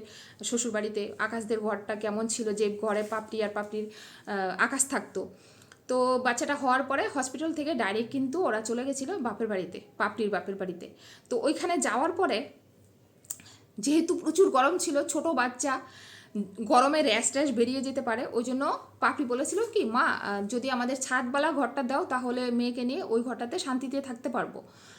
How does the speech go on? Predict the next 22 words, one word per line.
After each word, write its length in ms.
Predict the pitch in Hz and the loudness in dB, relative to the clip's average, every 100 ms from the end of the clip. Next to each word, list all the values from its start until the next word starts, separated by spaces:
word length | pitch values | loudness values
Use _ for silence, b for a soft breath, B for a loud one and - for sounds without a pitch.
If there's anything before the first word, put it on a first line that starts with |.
| B | B
যেহেতু 320 | 226 381 370 | 6 8 6
ছোট 200 | - 330 | 2 2
বাচ্চা। 440 | 320 220 190 180 165 - B B | 2 2 0 -4 -8 -12 B B
তো 60 | 254 | 2
ওই 180 | 247 330 | 4 4
ঘরটাতে 400 | 320 320 320 349 | 4 2 0 -2
থাকতো 280 | 330 320 | -4 -2
ওর 80 | 294 | 0
দাদা 220 | 226 208 | 2 0
বৌদি। 340 | 220 180 170 - - - - - - _ - | 0 -2 -4 -10 -16 -20 -20 -20 -20 _ -2
তো 80 | |
ওরা 280 | 262 285 339 | 2 4 4
কিন্তু 360 | 349 381 359 277 | 6 4 4 0
কম্প্রোমাইজ 580 | 262 247 285 285 311 - | 2 0 2 0 -2 -2
করেনি। 460 | 233 208 196 185 B B B B | 0 0 -2 -6 B B B B
ওই 100 | 240 | 2
দাদা 240 | 233 294 | 4 2
বৌদি 260 | 311 320 - | 0 -2 -2
এতটাই 560 | 226 247 381 453 494 480 | -2 0 2 4 6 6
হিংসু-, 580 | 339 285 262 - 254 208 | 8 6 4 0 -4 0
হিংসুটে 460 | 247 277 294 302 | 4 4 2 -2
ছিল, 280 | - 269 220 | -2 0 -2